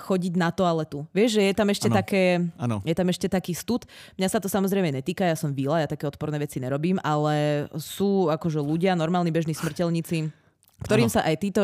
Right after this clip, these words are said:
Speaker 1: týmto činnostiam venujú a je im to nepríjemné, eh, proste v prítomnosti človeka,
Speaker 2: Áno.
Speaker 1: kto-, na ktorého nejsú ešte tak, eh, zvyknutí.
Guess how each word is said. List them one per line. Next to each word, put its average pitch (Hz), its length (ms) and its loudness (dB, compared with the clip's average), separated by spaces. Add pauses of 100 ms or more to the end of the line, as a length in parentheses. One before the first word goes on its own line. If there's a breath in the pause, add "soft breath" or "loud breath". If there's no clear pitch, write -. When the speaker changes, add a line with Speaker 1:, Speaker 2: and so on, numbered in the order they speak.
(160)
Speaker 1:
týmto 202 240 2
činnostiam 180 480 0
venujú 175 320 2
a 151 80 0
je 156 80 2
im 175 160 4
to 160 80 -2
nepríjemné, 160 720 0 (400 loud breath)
eh, - 80 -12 (480)
proste 165 320 -2
v - 80 -8
prítomnosti 202 560 2
človeka, 180 720 2 (240 loud breath)
Speaker 2:
Áno. 117 160 -2
Speaker 1:
kto-, 185 240 2
na 175 160 2
ktorého 214 320 4
nejsú 196 240 2
ešte 185 320 0
tak, 180 320 0
eh, 180 240 4
zvyknutí. 160 640 -2